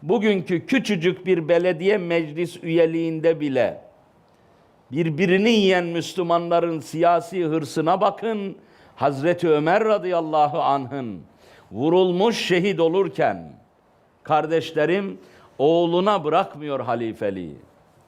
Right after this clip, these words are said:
Oğluna bir valilik de verilmiyor Hazreti Ömer'in. Ne Ömer yaşarken ne Ömer'den sonra.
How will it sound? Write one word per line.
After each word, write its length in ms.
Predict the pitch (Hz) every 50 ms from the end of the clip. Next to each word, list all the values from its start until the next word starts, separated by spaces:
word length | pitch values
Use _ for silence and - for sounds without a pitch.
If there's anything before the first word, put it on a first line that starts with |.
| _ _ _ _ _ _ - - -
Oğluna 640 | 120 151 175 190 196 208 240 247 247 262 226 165 151
bir 140 | 202 214
valilik 680 | 185 170 165 180 185 190 190 202 208 220 233 233 - -
de 140 | 208 175 156
verilmiyor 680 | 160 170 175 233 226 214 185 170 160 156 151 143 131
Hazreti 460 | 120 151 156 143 135 151 151 147 165 151
Ömer'in. 600 | 139 139 135 127 127 123 117 107 101 101 107 127
Ne 160 | 170 247 269
Ömer 340 | 247 226 220 214 226 233 233
yaşarken 1000 | 214 202 208 202 196 - 220 233 226 202 - - 220 233 226 233 233 226 208 - - - - -
ne 160 | 127 175 226 247
Ömer'den 680 | 220 240 233 226 233 226 220 196 233 233 233 226 202
sonra. 560 | 131 - 147 131 120 113 107 101 92 85 78